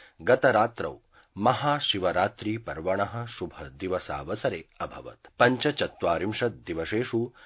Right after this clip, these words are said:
प्रायः त्रिंशल्लक्षाधिक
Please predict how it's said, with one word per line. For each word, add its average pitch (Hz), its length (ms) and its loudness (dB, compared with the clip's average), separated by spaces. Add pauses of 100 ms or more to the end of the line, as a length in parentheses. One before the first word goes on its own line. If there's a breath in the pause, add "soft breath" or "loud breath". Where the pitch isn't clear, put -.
(280 loud breath)
प्रायः 139 480 4
त्रिंशल्लक्षाधिक 95 1500 -2